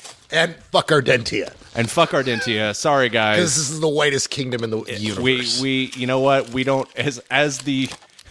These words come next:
Speaker 2: it's almost like they're saying, as, uh, entirely white, uh, world
Speaker 1: Pardon
Speaker 2: now.
Speaker 1: me, I'm just opening ding dongs you brought.
Speaker 2: Yeah. Uh, <laughs> as, as the entirely, uh, white administration now, we're not gonna argue with what Ming <laughs> did to your kingdom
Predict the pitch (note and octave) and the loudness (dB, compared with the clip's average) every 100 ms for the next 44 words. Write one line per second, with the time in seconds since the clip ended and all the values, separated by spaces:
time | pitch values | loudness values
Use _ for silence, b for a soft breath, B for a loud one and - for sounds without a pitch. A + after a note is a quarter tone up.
0 | B B B B - D#3 G#3+ D#4+ C4 A3+ | B B B B -2 2 2 4 2 2
1 | F#3+ F#3 F3 D3+ C#3 E3 A3 G3+ F3 C#3+ | 2 4 4 2 2 2 2 2 0 4
2 | C#3 C3 C#3+ C3 E3+ F#3+ F3+ D3+ A#2 C3 | 4 4 0 0 2 2 2 0 2 2
3 | C#3 - - - A#2+ G#2+ G#2+ G2+ G#2 A2 | 2 -2 -6 -4 -4 -2 -4 -4 -6 -8
4 | A2+ - - - - - - C3+ C3 D#3 | -8 -10 -10 -14 -18 -18 -16 -10 -4 0
5 | D3+ C3+ A2+ A2+ A2 A2 D3+ E3+ C#3 D#3 | 0 0 0 0 0 0 0 0 0 0
6 | C3+ C3 A#2 B2 A#2 G#2 G2 F#2+ E2+ E2+ | 0 0 0 0 2 0 -2 -8 -6 -6
7 | D2+ - - A#2+ F#2+ F2 - C#3 B2 - | -6 -12 -2 0 0 -2 0 2 2 -2
8 | - G#3 - G3 D#3+ F3+ E3+ G3+ F#3+ G#3 | -2 -2 -2 -8 -2 0 2 2 4 4
9 | G#3+ G3 F3 D#3+ C#3 C3 C#3 D3+ C#3 C3+ | 4 4 4 4 2 2 4 2 0 0
10 | C3 B2+ - C3 B2+ B2 A2 G#2+ A2 C3 | 0 0 0 0 0 0 2 4 4 2
11 | D3 C#3+ B2 B2 G#2+ A2 A#2+ A#2+ B2 A2+ | 2 2 0 -2 0 2 2 0 -6 -4
12 | B2 A2+ A#2+ B2 C3+ C3+ C3+ - D3 C3 | -4 -2 -2 0 0 0 0 -2 -2 0
13 | D3 D3+ D3 C3+ C#3+ C#3+ | -2 -2 -2 0 0 -2